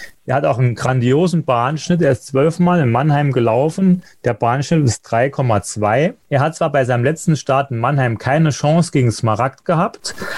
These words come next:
aber er steht jetzt auch fünf Kilo besser. Und fünf Kilo über zweitausendfünfhundert Meter, das ist eine Menge Holz. Daher denke ich, dass der da schon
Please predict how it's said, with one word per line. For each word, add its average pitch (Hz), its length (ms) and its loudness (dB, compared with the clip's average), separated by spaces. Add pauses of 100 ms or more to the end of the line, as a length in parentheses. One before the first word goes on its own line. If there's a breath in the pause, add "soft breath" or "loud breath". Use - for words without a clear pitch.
(280 loud breath)
aber 147 400 0
er 139 140 2
steht 147 240 -2
jetzt 160 140 -2
auch 143 120 0
fünf 143 300 -2
Kilo 127 240 0
besser. 107 300 0
Und 95 120 0
fünf 143 320 0
Kilo 156 320 0
über 113 220 0
zweitausendfünfhundert 117 1080 0
Meter, 143 400 0 (440 loud breath)
das 120 160 0
ist 127 120 0
eine 117 120 4
Menge 113 320 2
Holz. 156 500 -2 (300)
Daher 127 260 0
denke 135 360 0
ich, 127 140 -2
dass 123 220 -2
der 123 120 -2
da 117 200 0
schon 127 380 2